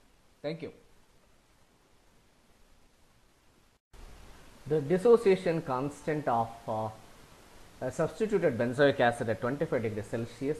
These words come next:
is, uh, one point zero into ten raised to minus four. The P H of zero point zero one molar solution of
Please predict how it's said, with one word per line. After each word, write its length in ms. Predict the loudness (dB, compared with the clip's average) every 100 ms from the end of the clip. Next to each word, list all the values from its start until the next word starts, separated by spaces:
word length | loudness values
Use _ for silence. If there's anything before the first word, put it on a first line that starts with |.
| -8
is, 160 | -8 -8 -8 -10
uh, 80 | -8
one 200 | -6 -6
point 420 | -6 -6 -6 -6 -8 -4
zero 180 | 0 0
into 200 | 0 -4
ten 200 | -4 -4
raised 280 | -4 -6 -10
to 60 |
minus 280 | -10 -8 -8 -10 -12
four. 140 | -12 -12 -20 -20 -20 -20 -20 -20 -12
The 80 | -6
P 180 | 4 6
H 160 | 6
of 160 | 4 0
zero 160 | -2 -2
point 260 | -4 -6 -6
zero 140 | -4 -2
one 160 | -2 -2
molar 220 | -4 -4
solution 380 | -6 -10 -10
of 80 | -10